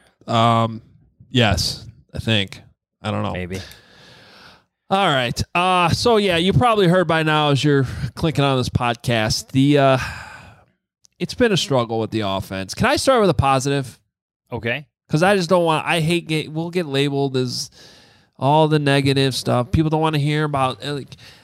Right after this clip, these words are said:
Speaker 1: we're sorry. We're just telling you what we're seeing in practice, okay? But so let me start with a positive. The offense kicked ass in the goal line drill today. The live goal line period.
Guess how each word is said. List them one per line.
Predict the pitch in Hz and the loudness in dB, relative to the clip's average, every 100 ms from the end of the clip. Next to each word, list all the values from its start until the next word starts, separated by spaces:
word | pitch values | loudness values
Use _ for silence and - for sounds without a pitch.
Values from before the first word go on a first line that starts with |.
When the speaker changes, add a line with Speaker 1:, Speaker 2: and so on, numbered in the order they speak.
| _ _ _ - | _ _ _ -2
Speaker 1:
we're | 139 | 0
sorry. | - 208 302 254 | 2 2 4 4
We're | 135 143 | 2 0
just | 254 - | -2 -2
telling | - 175 202 | -2 0 0
you | 185 | 0
what | 170 | -2
we're | 156 | -2
seeing | 143 - - 196 208 175 | -2 -2 -2 -2 0 0
in | 147 139 | -2 -2
practice, | 156 143 131 98 92 | 0 -2 -2 -10 -10
okay? | 113 151 147 | -4 -2 -2
But | 139 - | -4 -2
so | 156 | -2
let | 160 | 0
me | 208 | -2
start | 196 208 | 2 2
with | 190 | 2
a | 170 | 2
positive. | - 147 127 107 95 - _ _ _ _ _ _ _ _ _ _ _ _ _ _ _ _ - _ | 0 0 0 -4 -16 -20 _ _ _ _ _ _ _ _ _ _ _ _ _ _ _ _ -20 _
The | 175 277 | 2 2
offense | 403 208 156 | 2 -2 -2
kicked | - 190 175 | -2 0 0
ass | 196 160 - | 0 0 -2
in | 110 | -6
the | 107 - _ - | -14 -20 _ -4
goal | 147 143 | -2 0
line | 110 87 | -2 -8
drill | 87 78 - _ _ | -12 -14 -18 _ _
today. | 104 82 - _ _ _ _ _ _ - | -12 -12 -14 _ _ _ _ _ _ -8
The | 139 | -4
live | 131 147 165 160 160 143 127 123 | 0 2 4 2 0 -4 -10 -2
goal | 139 151 | 2 4
line | 143 131 120 117 | 2 -2 -4 -4
period. | 107 135 123 101 92 82 | -2 -2 -4 -10 -14 -16